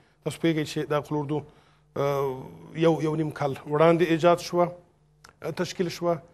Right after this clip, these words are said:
اه، د ایساف د نوو ځواکونو راتګ هلمند ته او دې ترڅنګ د هلمند ادارې له خلکو سره د پراخې رابطې جوړول او د خلکو، اه، ملاتړ ترلاسه کول، اه، د خلکو حمایت ترلاسه کول. اه،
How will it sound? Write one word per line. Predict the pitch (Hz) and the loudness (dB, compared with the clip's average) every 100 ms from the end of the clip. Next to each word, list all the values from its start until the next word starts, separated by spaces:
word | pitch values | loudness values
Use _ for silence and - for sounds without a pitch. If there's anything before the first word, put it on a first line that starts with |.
| _ _ _ _ | _ _ _ _
اه، | 165 180 175 | 4 4 4
د | 196 | 2
ایساف | 196 - 254 196 | 2 4 2 4
د | |
نوو | 180 196 202 | 6 8 8
ځواکونو | 156 160 156 165 175 | 4 2 2 2 4
راتګ | 180 175 175 185 - - _ _ _ _ - | 6 4 4 2 0 -18 _ _ _ _ -2
هلمند | 180 180 180 | 0 2 2
ته | 180 180 - _ _ _ | 0 -4 -6 _ _ _
او | 165 175 | 0 2
دې | 285 269 | 0 0
ترڅنګ | 175 - 254 165 - - _ _ _ | -2 2 2 2 -4 -18 _ _ _
د | 151 | -6
هلمند | 151 165 226 277 | -2 0 2 0
ادارې | - 165 160 170 233 160 131 - _ _ _ - | 0 2 6 6 6 4 2 -6 _ _ _ -8
له | 156 | -4
خلکو | 156 - 285 - 185 | -4 2 2 2 0
سره | 165 160 185 190 - _ _ _ - | 2 2 2 -2 -18 _ _ _ -6
د | 156 | -6
پراخې | - 165 214 190 175 | 0 6 8 8 2
رابطې | 147 139 139 170 143 | 0 -2 0 0 0
جوړول | 131 143 160 131 - _ _ _ - | -2 2 2 2 -8 _ _ _ -6
او | 160 | -4
د | 147 | -4
خلکو، | - 247 220 - 214 202 - _ _ _ | 0 0 2 2 2 2 -4 _ _ _
اه، | 165 | -2
ملاتړ | 165 165 156 156 208 | 0 2 0 2 2
ترلاسه | 202 196 185 180 | 4 4 4 0
کول، | 170 170 170 165 _ _ _ _ - | -2 0 0 -4 _ _ _ _ -12
اه، | 135 127 | -8 -6
د | 127 | -6
خلکو | 135 175 123 127 | -2 0 0 -4
حمایت | 123 135 147 185 | -6 0 4 4
ترلاسه | 180 170 165 160 | 2 2 2 0
کول. | - 165 160 | -2 0 -2
اه، | - _ - _ _ | -8 _ -20 _ _